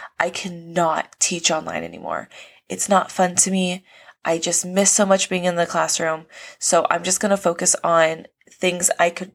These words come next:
do in person in the class for right now, 'cause it's gonna, like, put me in a better mindset." Or s-, uh, it was so hard.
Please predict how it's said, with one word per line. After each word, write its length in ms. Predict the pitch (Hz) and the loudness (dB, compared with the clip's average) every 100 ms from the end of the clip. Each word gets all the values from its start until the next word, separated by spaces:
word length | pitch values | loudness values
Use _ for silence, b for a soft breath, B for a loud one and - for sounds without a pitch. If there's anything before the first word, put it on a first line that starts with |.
| - | -8
do 400 | 175 170 160 - - | -4 -2 -4 -4 0
in 180 | 170 | 0
person 440 | 165 165 160 160 156 | -2 -6 -6 -6 -8
in 60 | |
the 60 | - | -12
class 400 | - - - - | -8 -6 -2 -2
for 140 | - | -2
right 160 | 98 - | -4 -4
now, 180 | 90 - | -6 -8
'cause 200 | - - | -6 -6
it's 160 | 160 | -4
gonna, 220 | - 160 160 | -4 -2 -2
like, 300 | 147 - B B B - | -6 -8 B B B -2
put 160 | 208 | -2
me 100 | 196 | 2
in 80 | 190 | 2
a 60 | 175 | 4
better 460 | 170 165 156 165 b b b b b b b _ 180 | 6 6 4 0 b b b b b b b _ -10
mindset." 920 | 185 190 185 180 180 - 160 147 - - | 0 2 4 2 -2 -2 -2 -2 -6 -4
Or 140 | 165 | -2
s-, 260 | 170 - - - | -2 -4 -2 2
uh, 220 | 185 175 | 4 4
it 60 | 165 | 2
was 260 | 170 165 | -4 -8
so 480 | - - 226 214 196 | -8 0 4 4 4
hard. 340 | 175 156 147 | 0 -2 -4